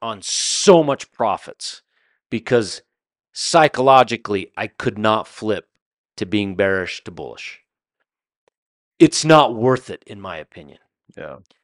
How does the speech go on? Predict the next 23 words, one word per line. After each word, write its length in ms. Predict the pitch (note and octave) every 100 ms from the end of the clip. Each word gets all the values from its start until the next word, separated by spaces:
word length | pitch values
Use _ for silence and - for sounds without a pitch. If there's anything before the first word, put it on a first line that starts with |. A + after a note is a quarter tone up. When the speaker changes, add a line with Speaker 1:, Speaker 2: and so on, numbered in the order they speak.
| _
Speaker 1:
to 120 | -
try 420 | A2 - C#3 C3+ C3+
to 180 | -
be 160 | A2+ B2+
the 100 | C3
twenty-five 520 | A2+ B2+ B2 B2 A#2+
percent 340 | G#2+ - A2 E2+
guy 400 | D#2+ B1+ A#1 _ _ _ _ _ _ _ _ _ _ -
and 500 | C#3 A#2 G#2+ G2+ G2+
make 220 | B2 B2+
a 60 | A2
little 220 | A#2 B2+
bit 120 | C3
of 60 | B2+
money 220 | B2 A2+
on 100 | G#2+
the 80 | F#2+
downside 800 | G#2 G2+ F#2 - E2+ D#2 D#2 _ _ _ _ _ -
when 220 | A2+ A2+
the 60 |
probabilities 880 | A2 _ - A#2 A2+ G#2+ A2 G2+ G2
say 200 | - G2+
otherwise. 640 | E2+ D2 C2 A1+ A1 -